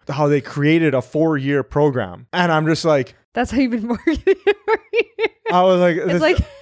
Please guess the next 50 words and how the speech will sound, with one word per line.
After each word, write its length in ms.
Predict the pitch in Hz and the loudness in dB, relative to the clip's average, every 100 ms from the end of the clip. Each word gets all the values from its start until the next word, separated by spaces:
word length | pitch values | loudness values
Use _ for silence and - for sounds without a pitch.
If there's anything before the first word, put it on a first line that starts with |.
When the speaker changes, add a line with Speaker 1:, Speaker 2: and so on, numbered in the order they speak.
| - _ - | -20 _ -2
Speaker 1:
like, 180 | 165 175 | -2 -2
they're, 280 | 185 175 | -2 0
like, 200 | 190 170 | 2 2
they're 160 | 170 170 | 2 0
patting 320 | 170 165 170 | 0 -2 0
our, 140 | 170 151 | -2 -4
themselves 460 | 151 151 156 156 | -4 -2 0 0
on 60 | 143 | 0
the 60 | 135 | 0
back, 300 | 143 139 127 | 2 0 -2
like, 160 | 117 | -6
"God, 320 | 156 143 131 - _ _ _ - | -4 -4 -4 -8 _ _ _ -8
now 260 | 165 170 | -2 2
you 100 | 185 | 2
can 120 | 175 | 0
graduate 380 | 160 160 156 156 | 0 0 2 0
in 80 | 139 | -2
four 280 | - 170 160 | -2 0 0
years." 560 | 147 139 117 107 101 - _ _ 226 - - _ _ | 2 0 0 -4 -8 -18 _ _ _ -18 -18 _ _
Speaker 2:
Uh, 300 | 214 196 185 | -2 -2 -2
Speaker 1:
We 60 | 151 | -2
should 200 | - 175 | 0 0
have, 100 | 170 | 0
I 100 | 147 | 0
thought 160 | 170 | 0
we, 80 | 170 | 2
I 80 | 151 | 0
thought 160 | 143 156 | -2 -4
that's 180 | 170 | -4
what 100 | 175 | -2
we 60 | 175 | 0
were 100 | 170 | 0
trying 140 | 175 165 | 0 0
to 40 | |
Speaker 2:
thought 80 | 170 | 0
Speaker 1:
do 80 | 170 | 0
Speaker 2:
that 60 | |
Speaker 1:
in 60 | 226 | 0
Speaker 2:
was 100 | 262 | 0
the 120 | 247 | -2
plan 280 | 214 254 233 | -4 -6 -6
the 40 | 233 | -4
whole 120 | 233 | -6
time. 340 | 233 277 202 156 | -4 -6 -4 0
Speaker 1:
Right, 260 | 170 349 - | 2 2 0
Speaker 2:
<laughs> 40 | |
Speaker 1:
exactly. 580 | 403 127 - 147 359 110 453 - 440 466 - | -2 2 2 2 -2 -2 -4 -4 -8 -8 -8
Speaker 2:
Oh 160 | 403 - | -8 -6
my 120 | - - _ | -6 -6 _
gosh. 680 | 294 - - 330 - - | -8 -8 -8 -8 -8 -16